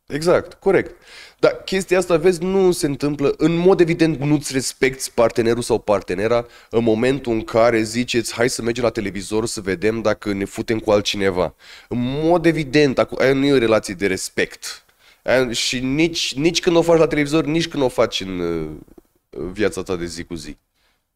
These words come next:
Aș zice eu. <laughs> De ce trebuie să mă uit la ceva doar ca să învăț ceva de acolo? Cum adică? Poți să te uiți la chestii, să înveți ceva de acolo.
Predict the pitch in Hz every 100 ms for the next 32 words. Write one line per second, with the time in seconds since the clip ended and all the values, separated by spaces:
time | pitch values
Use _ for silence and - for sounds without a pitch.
0 | _ _ 110 117 98 104 - 95 85 73
1 | - _ _ _ _ - - - _ _
2 | - _ - - - - - - - -
3 | - 90 - - - - - - - -
4 | 110 113 127 123 127 120 110 113 113 104
5 | 107 107 104 104 101 95 - 104 98 95
6 | - 92 104 - _ - 131 80 71 -
7 | _ - 202 - 143 117 - 92 85 -
8 | 73 _ - - 101 92 90 - 87 80
9 | 65 73 - 76